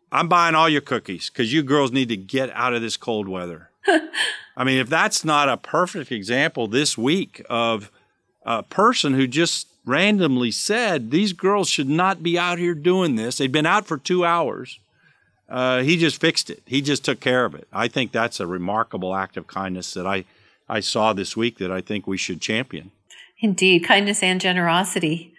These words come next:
Speaker 1: Yes, absolutely. And I'm thinking there's random acts of kindness going on in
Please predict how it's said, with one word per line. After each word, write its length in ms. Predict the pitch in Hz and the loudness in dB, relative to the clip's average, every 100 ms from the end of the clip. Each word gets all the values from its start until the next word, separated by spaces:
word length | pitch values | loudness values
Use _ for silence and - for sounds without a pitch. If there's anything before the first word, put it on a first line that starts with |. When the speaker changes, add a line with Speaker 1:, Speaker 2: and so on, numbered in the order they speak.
| - _ _ _ | -20 _ _ _
Speaker 1:
Yes, 460 | 117 226 262 196 | 2 4 4 2
absolutely. 760 | 175 208 - 190 214 196 123 87 _ _ - _ _ | 2 0 2 4 4 2 -2 -6 _ _ -20 _ _
And 420 | 143 147 151 147 135 | -2 2 2 2 0
I'm 220 | 147 220 | 2 2
thinking 400 | 247 226 196 202 | 4 2 2 2
there's 240 | 190 190 156 | 4 2 2
random 340 | 185 185 180 | 2 2 2
acts 280 | 170 175 - | 0 0 -2
of 100 | 147 | -4
kindness 400 | - 175 175 160 | 0 0 0 0
going 220 | - 170 | -2 0
on 140 | 165 | 0
in 120 | 156 | -2